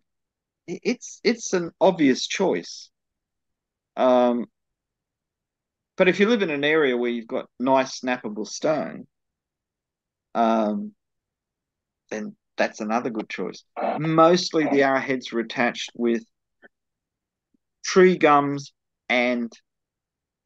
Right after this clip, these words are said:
vegetable fibers. Um, there's very little, I've never seen any sinew discussed. I would imagine certainly in the jungle areas, it would soften from the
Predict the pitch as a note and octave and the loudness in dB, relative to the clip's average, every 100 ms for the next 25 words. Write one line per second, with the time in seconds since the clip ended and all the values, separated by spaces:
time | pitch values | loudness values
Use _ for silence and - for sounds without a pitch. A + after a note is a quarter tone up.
0 | _ _ _ _ _ - C#3+ - A#2 G#2 | _ _ _ _ _ 2 2 2 -6 -6
1 | - G2+ F#2+ - - - _ _ _ _ | -2 0 0 -4 -14 -20 _ _ _ _
2 | _ _ _ - - _ _ A2+ A2+ A2 | _ _ _ -20 -20 _ _ 0 2 2
3 | A2 G#2 - A2 C3+ A#2+ - - _ C#3+ | -2 -8 -8 2 4 4 -2 -20 _ -4
4 | C#3 F#3 F3+ D#3 C#3+ A2+ - _ _ _ | 2 4 4 4 0 -2 -6 _ _ _
5 | A#2+ B2 C3+ D3+ C#3 C#3 C#3+ B2 A#2+ A#2 | 0 0 0 -4 -4 -6 -4 -2 -2 -4
6 | A2+ - E3 D#3+ C#3+ C3+ - - E3 F3+ | -8 -6 -4 -4 -6 -8 -6 -2 0 -2
7 | - _ _ _ _ _ _ _ _ - | -12 _ _ _ _ _ _ _ _ -2
8 | A2+ A#2 A#2 C3+ C#3 C3+ A#2+ - - - | 0 2 2 2 2 0 -8 -10 -16 -4
9 | C3+ B2 B2+ B2 A2 B2+ C#3 C3 A2+ A2+ | -2 -2 -2 -2 0 0 0 0 0 0
10 | A#2 A2+ - - B2+ - A2+ G#2+ - _ | -2 -4 -6 -6 -6 -2 0 0 -2 _
11 | _ _ _ _ - - D#3 C#3+ - B2+ | _ _ _ _ -16 0 2 2 0 -4
12 | B2+ - _ _ _ _ _ _ A#2+ G#2+ | -6 -12 _ _ _ _ _ _ -4 -2
13 | A2+ | -2